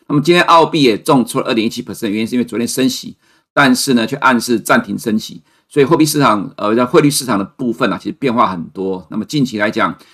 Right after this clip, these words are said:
虽然今天有明显剧烈的大波动，不过中-，呃，真正的关键还在，呃，要看十年公债殖率的走势。那么我们从E T F的角度来讲呢，它，这其实大概也证明了一件事情了哈，就是，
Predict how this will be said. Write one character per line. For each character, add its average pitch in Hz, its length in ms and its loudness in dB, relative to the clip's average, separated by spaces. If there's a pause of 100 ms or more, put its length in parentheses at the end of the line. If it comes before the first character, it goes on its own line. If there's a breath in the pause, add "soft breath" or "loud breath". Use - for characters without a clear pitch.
(140 soft breath)
虽 - 140 -2
然 131 100 4
今 135 140 2
天 143 100 4
有 123 160 0
明 110 140 -2
显 90 180 -6
剧 120 160 -2
烈 110 100 4
的 98 80 -4
大 101 200 2
波 98 180 -6
动， 98 240 -6
不 - 140 -20
过 110 320 0 (100)
中-， 123 260 -2 (200)
呃， 82 200 -4
真 123 200 -2
正 127 100 0
的 113 60 0
关 117 200 0
键 110 140 -2
还 95 80 -8
在， 110 160 -2 (220)
呃， 80 260 -14
要 113 160 2
看 113 220 -6
十 - 160 -6
年 101 100 -4
公 113 120 -6
债 107 100 -2
殖 - 160 -10
率 104 100 -4
的 95 120 -6
走 - 240 -16
势。 - 280 -10 (440 soft breath)
那 202 40 4
么 196 80 4
我 175 60 4
们 156 80 4
从 165 180 4
E 202 80 0
T 196 160 2
F 185 80 4
的 151 80 2
角 120 220 4
度 151 100 2
来 123 160 6
讲 110 220 2
呢， 98 220 -4
它， 120 200 -14
这 151 140 0
其 113 280 -4
实 - 200 -12
大 139 100 2
概 135 80 4
也 101 120 4
证 117 200 -2
明 104 140 -2
了 98 60 -6
一 92 80 -6
件 107 180 -4
事 - 160 -8
情 - 240 -14
了 82 80 -16
哈， 78 180 -20
就 110 140 -6
是， 104 480 -2